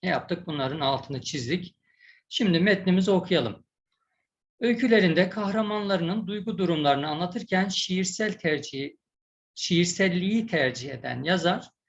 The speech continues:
kelimeleri de titizlikle seçer. Ne yapıyormuş? Kelimeleri titizlikle seçiyormuş.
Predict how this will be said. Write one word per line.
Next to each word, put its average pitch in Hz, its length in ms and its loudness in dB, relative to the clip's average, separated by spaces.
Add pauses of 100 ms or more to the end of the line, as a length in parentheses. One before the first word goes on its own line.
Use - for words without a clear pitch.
(200)
kelimeleri 196 600 2
de 220 120 0
titizlikle 196 540 -4
seçer. 117 600 -8 (880)
Ne 233 80 2
yapıyormuş? 165 840 0 (600)
Kelimeleri 196 760 4
titizlikle 190 640 -2
seçiyormuş. 175 920 0